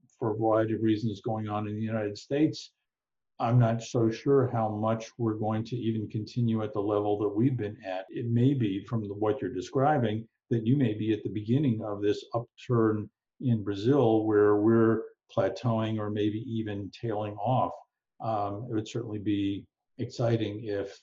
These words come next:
uh, you can see a renaissance and a development and growth in A D R education in your school.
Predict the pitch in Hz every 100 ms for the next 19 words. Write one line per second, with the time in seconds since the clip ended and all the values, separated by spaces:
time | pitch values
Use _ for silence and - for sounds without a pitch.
0 | 117 104 101 104 110 113 - 117 101 110
1 | 107 110 - 98 92 90 - 98 95 95
2 | 101 95 101 98 - 95 92 101 101 -
3 | _ 110 98 98 101 104 95 98 95 98
4 | 92 - 104 95 - 92 98 95 95 95
5 | - - -